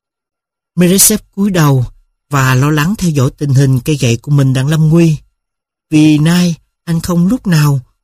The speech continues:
muốn rời món quà mà Vasily Vasilievich đã cho anh nữa. Trung tá nhìn cái đôi bạn, tỏ ra nghi ngờ. "Ừ, mà biết đâu đó nhỉ? Trời ơi! Này,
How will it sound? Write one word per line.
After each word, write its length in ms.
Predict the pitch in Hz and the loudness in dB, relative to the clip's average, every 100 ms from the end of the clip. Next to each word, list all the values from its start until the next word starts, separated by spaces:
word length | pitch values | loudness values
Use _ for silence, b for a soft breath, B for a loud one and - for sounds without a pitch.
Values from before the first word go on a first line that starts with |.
| - | -4
muốn 120 | 190 | -2
rời 180 | 175 147 | 2 2
món 200 | 143 180 | 0 -2
quà 440 | - 147 135 127 - _ _ | -4 -2 -2 -4 -8 _ _
mà 240 | 135 131 | -2 0
Vasily 640 | 123 160 - 170 175 170 151 _ _ - | 0 -2 -2 0 2 2 0 _ _ -6
Vasilievich 760 | 160 - 160 170 185 226 - | -2 0 2 0 0 -2 -2
đã 100 | 143 | -6
cho 220 | 139 170 | -6 -2
anh 200 | 156 156 | 0 2
nữa. 240 | 135 123 175 196 _ _ _ _ _ _ _ | 2 0 -4 -8 _ _ _ _ _ _ _
Trung 140 | 175 170 | -6 -4
tá 360 | 165 156 190 233 _ _ _ - | -2 -2 -2 -6 _ _ _ -4
nhìn 220 | 143 127 | 0 0
cái 100 | 117 | -2
đôi 200 | 160 165 | 0 0
bạn, 360 | 147 120 110 117 123 _ _ _ | 0 -2 -2 -4 -8 _ _ _
tỏ 140 | 131 | -6
ra 140 | 160 180 | -2 -2
nghi 260 | 160 175 | 0 2
ngờ. 360 | 170 156 139 131 123 _ _ _ _ _ _ _ _ _ _ _ | 2 2 2 -2 -4 _ _ _ _ _ _ _ _ _ _ _
"Ừ, 300 | - 151 147 127 _ _ _ | 0 2 2 -2 _ _ _
mà 100 | - | -6
biết 240 | 147 208 - | -4 -4 -4
đâu 220 | 185 180 | -4 -2
đó 100 | 185 | 0
nhỉ? 320 | 208 147 160 - _ _ _ | 0 0 0 -4 _ _ _
Trời 140 | 156 | -2
ơi! 260 | 165 190 190 - _ _ _ _ _ | 0 0 -2 -8 _ _ _ _ _
Này, 360 | 156 170 160 | -2 0 0